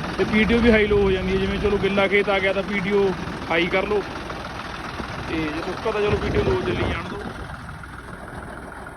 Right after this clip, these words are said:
ਇਹ ਇਹਨਾਂ ਦਾ ਬੜਾ ਪਲੱਸ ਪੁਆਇੰਟ ਆ, ਜਿਹੜਾ ਕ੍ਰੀਪਰ ਸਪੀਡ ਹੋ ਜਾਂਦੀ,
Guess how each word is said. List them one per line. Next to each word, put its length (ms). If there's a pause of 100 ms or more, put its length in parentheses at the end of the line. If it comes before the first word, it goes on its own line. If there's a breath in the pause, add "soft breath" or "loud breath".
(220)
ਇਹ 180
ਇਹਨਾਂ 160
ਦਾ 120
ਬੜਾ 200
ਪਲੱਸ 240
ਪੁਆਇੰਟ 300
ਆ, 80 (1300)
ਜਿਹੜਾ 340 (280)
ਕ੍ਰੀਪਰ 300
ਸਪੀਡ 240
ਹੋ 100
ਜਾਂਦੀ, 240